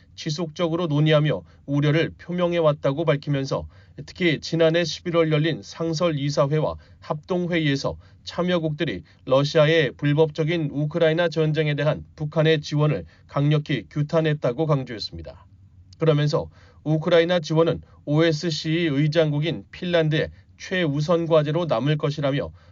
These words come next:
러시아와의 전쟁으로 우크라이나가 심각한 상황에 처한 가운데 오에스시이는 지속적으로 전폭적인 참여와 지원을 이어갈 것이라고 강조했습니다. 아티아이넨 선임 담당관은 또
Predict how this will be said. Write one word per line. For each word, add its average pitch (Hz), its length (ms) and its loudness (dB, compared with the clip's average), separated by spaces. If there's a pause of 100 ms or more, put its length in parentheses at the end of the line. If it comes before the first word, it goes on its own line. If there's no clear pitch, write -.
(120)
러시아와의 151 640 4
전쟁으로 151 600 0 (260)
우크라이나가 147 720 2
심각한 175 680 -2
상황에 170 560 -2
처한 160 320 0
가운데 139 380 -2 (320)
오에스시이는 160 880 0 (140)
지속적으로 156 720 -4 (240)
전폭적인 156 880 0
참여와 175 520 -2 (100)
지원을 147 600 0
이어갈 156 400 4
것이라고 143 540 -4
강조했습니다. 123 800 -8 (800)
아티아이넨 165 640 4
선임 190 380 -2
담당관은 165 600 2
또 127 220 -4